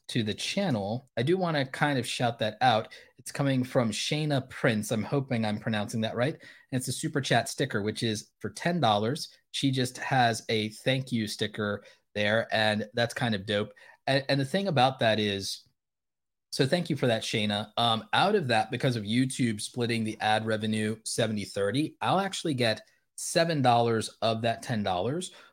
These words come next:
when YouTube pays me for my December content on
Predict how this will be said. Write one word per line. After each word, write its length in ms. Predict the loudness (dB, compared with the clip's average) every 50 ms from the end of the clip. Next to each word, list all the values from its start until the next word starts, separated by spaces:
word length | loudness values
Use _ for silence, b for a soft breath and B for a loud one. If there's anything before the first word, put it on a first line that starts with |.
| B _
when 220 | 0 0 2 2 2
YouTube 540 | 2 2 0 0 -2 -2 0 0 0 0 -4 -10 _ _
pays 460 | -14 -6 -2 -2 0 0 0 0 0
me 460 | 0 0 0 2 2 0 0 -2 -4 _ _ _ _ _ _ _
for 480 | -2 0 2 4 4 4 4 2 0 -4 _
my 440 | -2 0 0 2 0 0 -2 -4 -6 -10
December 500 | -8 -8 -6 -4 0 0 0 0 0 -4
content 600 | -4 -2 -2 -2 -2 -4 -6 -6 -6 -6 -8 -10 -16 _ _ _ _ _ _ _
on 360 | 2 2 4 2 2 -2 -4